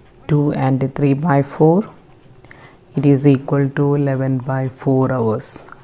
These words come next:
right? This many things we have calculated. So according to the question, time equal to, we know that distance by speed only, and this is a total time only.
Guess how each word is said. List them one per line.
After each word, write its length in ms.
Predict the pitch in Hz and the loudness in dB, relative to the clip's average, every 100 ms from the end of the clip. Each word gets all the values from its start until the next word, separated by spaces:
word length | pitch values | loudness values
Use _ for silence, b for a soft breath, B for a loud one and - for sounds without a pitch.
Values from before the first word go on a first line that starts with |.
| - | 0
right? 420 | 151 214 220 - - B B B B - | 2 2 -2 -12 -18 B B B B 2
This 220 | 156 160 | 2 6
many 240 | 160 165 | 6 6
things 340 | 165 147 139 - | 4 2 0 0
we 80 | 135 | 0
have 300 | 123 131 135 | 2 2 0
calculated. 720 | - 131 - 131 131 165 180 | 0 -2 0 0 2 2 2
So 180 | 175 123 | 2 -2
according 520 | - 156 151 147 170 185 | 0 0 4 4 4 4
to 80 | 202 | 4
the 120 | 180 | 6
question, 760 | 165 135 - 143 127 131 147 156 B B B - | 6 4 2 0 0 0 -2 -4 B B B 0
time 420 | 139 139 160 185 | 4 6 4 4
equal 600 | - 165 156 156 135 127 | 2 0 0 0 2 2
to, 320 | 123 135 131 135 | 0 0 2 2
we 240 | 139 147 | 4 4
know 180 | 143 127 | 4 2
that 480 | 123 123 120 127 127 | 0 0 0 -2 -2
distance 540 | 131 - 147 151 - | -2 2 2 2 2
by 180 | 147 151 | 4 4
speed 460 | 151 - 156 156 | 2 0 0 2
only, 340 | 160 156 160 175 - B B B B B | 2 2 0 -2 -10 B B B B B
and 200 | 143 139 | 6 6
this 140 | 143 | 4
is 160 | 147 160 | 4 4
a 80 | 165 | 4
total 420 | 165 156 156 160 | 4 2 2 2
time 320 | 160 156 160 | 4 4 4
only. 460 | 151 151 151 170 | 4 4 2 0